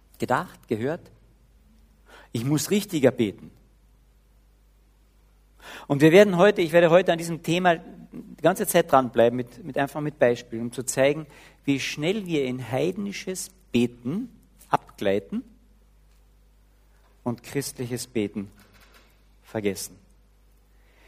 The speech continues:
<clears throat> Das heidnische Beten ist ein, eine Geschäftsbeziehung. Ich habe was anzubieten.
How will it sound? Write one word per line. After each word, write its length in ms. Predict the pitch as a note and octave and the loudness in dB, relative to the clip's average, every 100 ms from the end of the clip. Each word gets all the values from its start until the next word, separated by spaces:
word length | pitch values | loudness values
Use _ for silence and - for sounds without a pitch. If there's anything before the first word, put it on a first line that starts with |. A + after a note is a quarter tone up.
| - - - - - _ _ _ _ _ _ _ - | -20 -20 -20 -20 -20 _ _ _ _ _ _ _ 2
<clears throat> 600 | G#3+ A3 F3+ D3+ B2+ - - _ _ _ - _ _ _ | 2 4 2 2 0 -8 -20 _ _ _ -20 _ _ _
Das 220 | D3 D3+ C#3+ | 4 4 6
heidnische 420 | A3+ B3 A#3 G3 | 6 6 2 2
Beten 640 | - F3+ G#3 G#3 B3 C#4 - _ _ _ | 6 6 6 0 -2 -4 -12 _ _ _
ist 380 | F3 F3 - - | 2 2 0 0
ein, 340 | D3 C#3+ C#3 - _ _ _ _ _ _ - | 2 2 -4 -10 _ _ _ _ _ _ -10
eine 140 | - C3 | -2 0
Geschäftsbeziehung. 1000 | C#3+ - C3 - - - - B2 G2+ G2 - - | 2 2 0 0 -2 -2 0 -2 -4 -8 -10 -4
Ich 340 | E3 - - | -4 -6 0
habe 300 | B2+ D3 D3 | 2 4 4
was 220 | B2 A#2+ | 2 0
anzubieten. 680 | A#2 C3+ - C3 G#2+ - - | -2 -4 -4 -6 -8 -8 -18